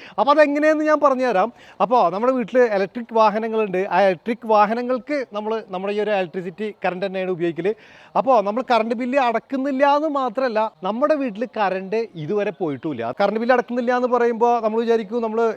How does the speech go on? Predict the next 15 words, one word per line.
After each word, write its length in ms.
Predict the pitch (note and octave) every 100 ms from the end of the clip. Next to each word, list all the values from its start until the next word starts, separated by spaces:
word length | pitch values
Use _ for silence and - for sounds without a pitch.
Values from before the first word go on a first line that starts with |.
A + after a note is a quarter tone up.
| F#3+
ഇലക്ട്രിസിറ്റി 600 | G3+ F3+ G#3+ F#3+ F#3+ B3+
സാധനങ്ങൾ 380 | A#3+ G#3+ G#3+ A3
അധികം 220 | G#3+ F#3
ഉപയോഗിക്കുന്നില്ല 600 | G#3+ F3+ F#3 F#3+ G3 F#3
എന്നുള്ളത്. 400 | F3+ F3+ F3 F3 G#3+ - _ -
അങ്ങനെയല്ല, 520 | A3+ D4+ C4+ A#3+ B3+
ഇവിടെ 160 | F#3+ G3
എല്ലാ 420 | F#3+ G#3 G#3 A3+
ലൈറ്റുകളും 680 | B3 A3 - A3 A3 A3 G#3 G3
കത്തുന്നുണ്ട്, 580 | F#3+ G3 G#3 F#3+ G#3 G#3+ - D#3+
എല്ലാ 340 | E3+ G3 G#3+
റൂമുകളിലും 500 | A#3 G#3+ G#3+ G#3+ G#3+
എ 200 | F3+ G3
സി 140 | G3
ഉപയോഗിക്കുന്നുണ്ട്. 680 | B3 G3+ G3 F3+ F#3 F3 F#3